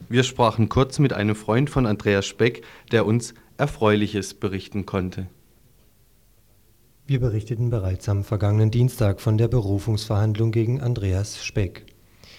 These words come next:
Speaker 2: Er ist als totaler Kriegsdienstverweigerer angeklagt, das heißt, er hat nach erfolgreicher Kriegsdienstverweigerung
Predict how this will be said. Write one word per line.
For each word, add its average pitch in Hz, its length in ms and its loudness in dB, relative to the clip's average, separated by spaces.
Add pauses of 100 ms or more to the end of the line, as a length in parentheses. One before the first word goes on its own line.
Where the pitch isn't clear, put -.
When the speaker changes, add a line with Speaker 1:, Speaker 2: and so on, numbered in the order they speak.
(100)
Speaker 2:
Er 117 140 0
ist 147 220 0
als 101 240 -2
totaler 110 400 0
Kriegsdienstverweigerer 113 960 0
angeklagt, 117 640 0 (180)
das - 160 -8
heißt, 107 380 2
er 101 120 2
hat 113 280 -4
nach 101 220 -4
erfolgreicher 107 580 0
Kriegsdienstverweigerung 117 1040 0